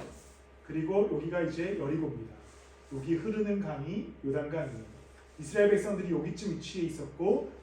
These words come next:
이제 이 요단강을 건너서 여리고를 향해야 했습니다.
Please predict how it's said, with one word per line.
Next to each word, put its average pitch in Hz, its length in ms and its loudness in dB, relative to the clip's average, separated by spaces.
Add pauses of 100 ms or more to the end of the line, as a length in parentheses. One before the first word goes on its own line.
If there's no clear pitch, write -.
(120)
이제 170 160 0
이 165 100 4
요단강을 202 640 4
건너서 143 680 0 (280)
여리고를 160 640 4
향해야 190 260 -2
했습니다. - 500 -8